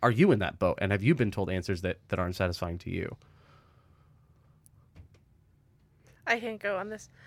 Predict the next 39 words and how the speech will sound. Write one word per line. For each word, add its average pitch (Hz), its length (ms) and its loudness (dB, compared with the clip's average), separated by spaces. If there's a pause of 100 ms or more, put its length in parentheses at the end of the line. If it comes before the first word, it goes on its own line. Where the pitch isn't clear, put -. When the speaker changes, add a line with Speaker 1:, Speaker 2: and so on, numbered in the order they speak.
(260)
Speaker 2:
Um, 226 380 2 (960)
so 247 380 6
recently 247 640 -2
I 208 120 4
went 220 200 -2
through 233 180 2
a, 214 120 6
a - 60 -2
huge 226 380 -8
crisis - 420 0
of 208 100 -12
faith 196 400 -6
where 214 200 -2
I - 40 2
realized 214 380 -2
I 214 60 -2
didn't 208 300 -10
have 208 360 -8
answers 202 400 -10
that 202 140 -2
I 190 120 -4
thought - 240 -10
I - 60 -10
had. - 320 -12 (520)
Speaker 1:
Mm. 101 240 -2 (340)
Speaker 2:
And 214 600 2 (200)
I, 214 520 0 (300)
I, 247 420 -6 (100)
for - 160 -2
a 240 80 4
while 262 280 6
there, 226 320 2
I 226 100 2
was 240 260 -2
n-, 226 100 -12 (160)
Christian 233 380 -6
in 214 300 -8
act - 380 2
only 220 500 -8